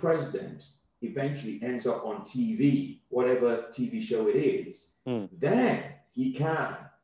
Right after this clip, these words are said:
Speaker 1: become a general. Then he can have more medals. Do you understand what I'm saying? So
Speaker 2: Mm.
Speaker 1: it's almost like I'm copying how, I'm, I'm serving my time in the army. I'm serving my time in the comedy army.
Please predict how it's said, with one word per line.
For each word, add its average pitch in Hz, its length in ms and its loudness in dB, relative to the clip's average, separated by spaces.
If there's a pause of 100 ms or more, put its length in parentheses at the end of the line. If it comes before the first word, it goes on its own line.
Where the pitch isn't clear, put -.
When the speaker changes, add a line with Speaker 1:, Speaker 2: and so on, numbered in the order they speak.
(300)
Speaker 1:
become 139 420 2
a - 80 0
general. 127 640 0
Then 208 500 0
he 127 160 -4
can 151 500 -4 (280)
have 135 260 0
more 127 240 -2
medals. - 540 0
Do - 80 -6
you 165 60 0
understand 170 200 -2
what 147 60 -4
I'm 143 120 -6
saying? 123 140 -4
So 156 140 0 (360)
Speaker 2:
Mm. 147 140 2
Speaker 1:
it's 123 140 2
almost 220 360 4
like 123 240 -4
I'm 127 160 -4
copying 151 680 -2 (160)
how, 143 680 0
I'm, 143 240 0
I'm 147 80 -2
serving 196 480 4
my 147 220 2
time 147 400 2
in 120 100 -2
the 131 180 0
army. 113 280 -4 (500)
I'm 117 80 -4
serving 165 420 2
my 147 180 2
time 131 360 2
in 120 60 -2
the 110 80 -6
comedy 131 520 2
army. 113 320 -6